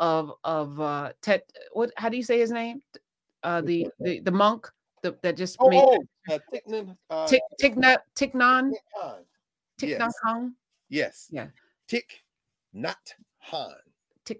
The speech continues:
Speaker 2: Not
Speaker 1: Nhat.
Speaker 2: like N O T,
Speaker 1: Yes.
Speaker 2: Hanh, and the tick is
Speaker 1: Okay.
Speaker 2: like a tick that burrows under your skin. Thich Nhat Hanh. There he is with Martin Luther King and that, uh, Brothers in,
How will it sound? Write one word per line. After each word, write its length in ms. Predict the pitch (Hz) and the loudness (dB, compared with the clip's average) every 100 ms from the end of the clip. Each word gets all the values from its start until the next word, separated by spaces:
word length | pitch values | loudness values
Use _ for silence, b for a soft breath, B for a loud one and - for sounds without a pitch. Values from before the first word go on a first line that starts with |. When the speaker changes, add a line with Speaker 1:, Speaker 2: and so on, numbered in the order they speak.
| - | -12
Speaker 2:
Not 220 | 120 165 196 | -4 -2 0
Speaker 1:
Nhat. 60 | |
Speaker 2:
like 220 | 151 151 - | 2 2 2
N 140 | 165 | 0
O 140 | 165 165 | 2 0
T, 420 | - 175 123 123 _ _ _ _ | -2 -6 -6 -8 _ _ _ _
Speaker 1:
Yes. 180 | - 143 | -8 -2
Speaker 2:
Hanh, 420 | 175 143 117 123 _ _ | -2 -2 -6 -12 _ _
and 160 | 131 131 | -4 -2
the 80 | 123 | -4
tick 340 | - 214 196 _ | -2 0 0 _
is 160 | - 135 | -8 -6
Speaker 1:
Okay. 60 | 147 | -4
Speaker 2:
like 180 | 135 123 | -4 -4
a 100 | 107 | -10
tick 300 | - 180 - _ | -2 -4 -4 _
that 160 | 123 127 | -8 -6
burrows 360 | 104 147 147 143 | -4 -2 -2 -4
under 160 | 139 | -6
your 140 | 127 127 | -6 -8
skin. 400 | - 131 90 87 - | -8 -10 -10 -14 -4
Thich 180 | 208 - _ _ _ _ | -2 -2 _ _ _ _
Nhat 220 | 95 139 156 _ _ - | -6 -6 -6 _ _ -16
Hanh. 200 | 139 113 - _ _ _ - | -14 -14 -16 _ _ _ -16
There 180 | 101 139 | -2 0
he 120 | 143 | 0
is 100 | 143 | -2
with 80 | 131 | -4
Martin 220 | 131 135 | -6 -6
Luther 120 | 131 127 | -6 -10
King 380 | - 131 127 117 | -6 -4 -4 -4
and 140 | 110 | -6
that, 160 | 107 107 | -6 -4
uh, 180 | 98 90 | -6 -4
Brothers 560 | 98 123 82 78 - _ _ _ _ _ - | -2 -2 -4 -14 -18 _ _ _ _ _ -10
in, 140 | 117 | -10